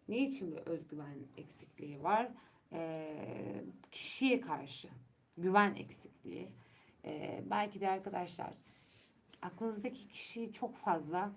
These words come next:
e, yakışıklı ya da çok fazla güzel bulduğunuz için, e, kendinizin özgüveninin eksik olduğunu düşündüğünüz yanlarınız olabilir.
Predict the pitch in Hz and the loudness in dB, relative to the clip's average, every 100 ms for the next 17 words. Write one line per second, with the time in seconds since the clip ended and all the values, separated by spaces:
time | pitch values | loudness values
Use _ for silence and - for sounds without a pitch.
0 | - - _ _ - 156 151 165 170 - | -12 -20 _ _ -4 0 0 0 -2 -6
1 | - 175 180 170 165 165 - - 170 151 | -2 -2 0 0 -2 -4 -10 0 0 0
2 | 170 156 147 165 165 - 143 147 147 165 | -2 0 4 6 4 -2 -4 0 0 -2
3 | 147 143 - 165 208 - - - - 151 | -4 -8 -6 -6 -6 -10 -20 -20 -10 -4
4 | 151 151 147 - 170 165 170 185 202 269 | -2 -2 -6 -4 0 2 2 2 4 4
5 | - 165 143 151 139 135 131 - - - | 4 0 0 0 0 -2 -4 -6 -8 -6
6 | 156 147 - 160 151 139 143 139 - 147 | -6 -6 -6 -2 -2 -2 -2 -4 -6 -4
7 | 135 135 139 135 147 143 156 165 185 185 | -4 -2 -2 -2 -4 -2 -2 -2 -2 -2
8 | 196 196 196 208 | 0 0 0 -2